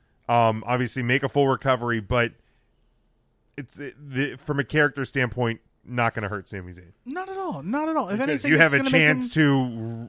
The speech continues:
Speaker 1: really make a, a fresh impact when you come back in.
Speaker 2: Either he's gonna come back as a better heel, or he's gonna come back as a stronger babyface.
Speaker 1: Yeah.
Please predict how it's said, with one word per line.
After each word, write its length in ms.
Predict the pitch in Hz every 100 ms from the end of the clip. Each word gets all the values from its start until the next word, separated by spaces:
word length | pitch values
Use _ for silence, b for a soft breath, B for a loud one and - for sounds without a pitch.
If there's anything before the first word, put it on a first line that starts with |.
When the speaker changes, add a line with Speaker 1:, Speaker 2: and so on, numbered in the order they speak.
| -
Speaker 1:
really 460 | 127 139 160 151 139
make 280 | 143 135
a, 320 | - 127 131 127
a 280 | 123 113 - b
fresh 400 | - 156 156 -
impact 460 | 143 120 117 107 110
when 80 | 107
you 80 |
come 180 | 98 101
back 220 | 92 78
in. 80 | -
Speaker 2:
Either 220 | 190 185 190
he's 120 | 180
gonna 140 | 180
come 240 | 165 180 180
back 180 | 175
as 80 | 170
a 60 | 151
better 320 | 139 175 226
heel, 560 | - 226 226 226 233 - b b b
or 60 | 151
he's 140 | 147
gonna 160 | 165 180
come 260 | 220 190
back 300 | 175 190 190
as 140 | 151 117
a 20 |
stronger 560 | - - 151 170 185
babyface. 680 | 175 175 151 - 135 120 123
Speaker 1:
Yeah. 200 | 127